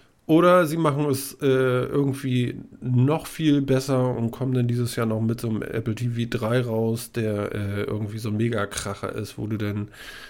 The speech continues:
die ganzen, äh, Spielekonsolen komplett in die Tonne drücken willst und nur noch das machen willst.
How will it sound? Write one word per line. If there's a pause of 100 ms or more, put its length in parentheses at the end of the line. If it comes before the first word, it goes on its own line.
(160)
die
ganzen,
äh,
Spielekonsolen
komplett
in
die
Tonne
drücken
willst
und
nur
noch
das
machen
willst.